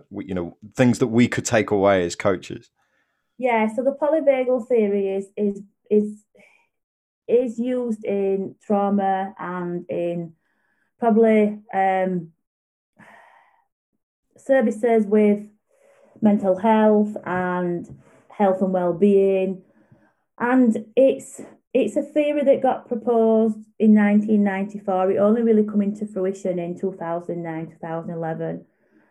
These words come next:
Speaker 2: And it fascinated me because it talks around the body and the brain, and especially a, a nerve called the vagus nerve that connects our brain to our body. And it enables us to understand around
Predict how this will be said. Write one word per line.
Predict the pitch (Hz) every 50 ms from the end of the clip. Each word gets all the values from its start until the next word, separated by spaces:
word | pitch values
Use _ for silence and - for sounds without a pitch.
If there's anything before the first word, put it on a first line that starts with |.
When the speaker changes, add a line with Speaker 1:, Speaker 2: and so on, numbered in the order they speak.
| _ _ _ _
Speaker 2:
And | - 226 240 247 240 240 240 220 214 220
it | - 233 220 220 -
fascinated | - 269 262 - - 254 233 214 196 190 185 185 185 - 208 196 190
me | 190 190 185
because | 185 202 202 - 208 196 190 190 190 - _ _
it | 214 208 214 220
talks | 254 254 254 - - - -
around | 226 214 214 208 196 196 190 185
the | 190
body | 208 - 214 214 208 226
and | 220 214
the | 214 208
brain, | 208 190 185 180 175 175 175 175 175 175 _ - _ _ _ _ _ _ _ _ _ _ _ -
and | 185 185 180 180 185 185 175 - - -
especially | - _ 247 240 226 214 - 233 226
a, | 220 214 214 214 - 185 185 - -
a | - 185
nerve | 190 190 196 196 196 190
called | - - 180 175 180
the | 180
vagus | 185 180 180 170 175 180 180 -
nerve | 180 175 170 175 165 165
that | - - -
connects | - 185 185 - 214 - - -
our | 165 160 165
brain | 160 165 170 165 156 165 -
to | -
our | 160 156 156 156
body. | - 151 143 143 143 147 - _ _ _ _ _ _ _ _ _ _ _ _ _ _ _
And | - 226 240 233 233 233 240 233 226 220 214 - - _ _ _ _ _
it | - 247 254 214 214 - - _ _ _ _
enables | 233 247 247 254 269 262 269 269 226 240
us | 247 220 -
to | - 233
understand | 233 220 214 220 220 214 - 196 196 196 196 202 202 202 202
around | 190 185 185 185 185 185 185 185 185 180 180 185 185 180